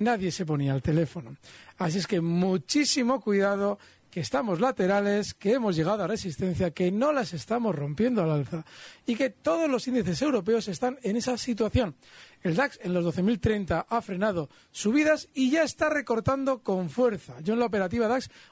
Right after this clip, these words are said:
hoy ya no he abierto largos precisamente por esa razón y sobre todo lo que tengo es engatillados cortos. Cuidado, no vaya a ser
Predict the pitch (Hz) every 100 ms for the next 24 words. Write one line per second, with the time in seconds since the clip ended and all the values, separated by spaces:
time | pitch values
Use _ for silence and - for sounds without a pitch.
0 | - 247 277 185 277 262 269 240 220 240
1 | 208 214 233 233 - 202 214 240 240 214
2 | 190 233 262 302 240 247 247 - - -
3 | - 226 320 294 220 233 226 214 190 214
4 | 220 196 202 175 180 202 214 214 - _
5 | - 220 190 156 - - - - _ -
6 | 220 175 254 247 262 254 190 226 220 175
7 | 147 202 202